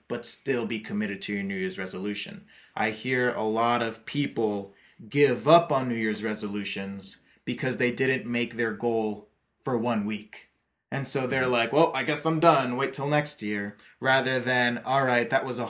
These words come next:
Speaker 1: hard week. It didn't really work out the way I wanted it to, but now I'm gonna try again next week."
Speaker 2: Mm-hmm.
Speaker 1: And I find that interesting that, like, if someone's on a diet and then they eat a brownie, they're like, "Well, there goes my diet." And then
Speaker 2: Mm-hmm.
Speaker 1: bum, bum, bum, bum, bum.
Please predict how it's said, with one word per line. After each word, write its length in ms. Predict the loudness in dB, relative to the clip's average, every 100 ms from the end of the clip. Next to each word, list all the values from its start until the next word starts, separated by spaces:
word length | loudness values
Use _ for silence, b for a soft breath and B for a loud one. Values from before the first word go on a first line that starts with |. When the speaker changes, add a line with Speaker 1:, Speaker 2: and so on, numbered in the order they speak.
| -2
Speaker 1:
hard 280 | 0 0 -2
week. 340 | -2 -4 -4
It 140 | -6
didn't 260 | -4 -4 -4
really 240 | -4 -2
work 280 | -2 -4 -2
out 240 | 0 0 -2
the 80 |
way 100 | -4 -4
I 60 |
wanted 300 | -2 -2 -2
it 120 | -6 -4
to, 260 | -2 -2 -4 B B
but 120 | -8 -2
now 160 | -2
I'm 100 | -2
gonna 140 | -4 -6 -4
try 180 | -2 -2
again 400 | -2 -4 -2 -2
next 320 | -2 -4 -10
week." 360 | -14 -16 -18 -20 -16
Speaker 2:
Mm-hmm. 240 | -12 -10 -12 -14 _
Speaker 1:
And 460 | -6 -2 0 0 -2
I 160 | -2 -2
find 300 | -2 0 0
that 200 | -2 2
interesting 640 | 0 2 -2 -4 -4 -4
that, 100 | -6
like, 180 | -6 -6
if 80 | -6
someone's 360 | -4 -4 -2
on 120 | -2
a 60 | -2
diet 520 | 0 2 2 0 -4 _ _ _
and 100 | -6
then 80 | -2
they 120 | -2
eat 160 | -4 -4
a 60 | -4
brownie, 560 | 0 2 2 0 -4 -8
they're 140 | -6 -4 -4
like, 100 | 4
"Well, 220 | 4 6
there 160 | 6 8
goes 240 | 8 8
my 220 | 6 4
diet." 500 | 6 6 6 4 0
And 120 | -4 -2
then 100 | 0
Speaker 2:
Mm-hmm. 60 |
Speaker 1:
bum, 180 | 2 0
bum, 160 | -2 -2
bum, 140 | -4
bum, 140 | -6 -10
bum. 200 | -14